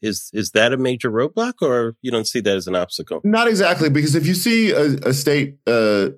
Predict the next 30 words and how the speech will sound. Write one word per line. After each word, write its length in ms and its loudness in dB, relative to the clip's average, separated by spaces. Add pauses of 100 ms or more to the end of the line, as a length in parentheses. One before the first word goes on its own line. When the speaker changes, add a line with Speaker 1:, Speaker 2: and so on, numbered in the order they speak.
Speaker 2:
like, 520 0 (460)
uh, 600 2 (360)
Georgia 300 2
is 180 0
a 40 0
great 200 0
example 360 0
because 180 -6
they've 140 0
had 200 0
such 360 -2
a, 180 0 (300)
uh, 300 0 (100)
uh, 260 0
influx 480 -2
during 400 -2
reverse 340 -4
migration. 440 -4 (260)
And 100 0
in 80 0
fact, 300 0
the, 340 0
the 120 -2
counties 400 0
around 520 2
Atlanta 640 0
are 100 0
the 280 -4
number 320 0
one 500 -2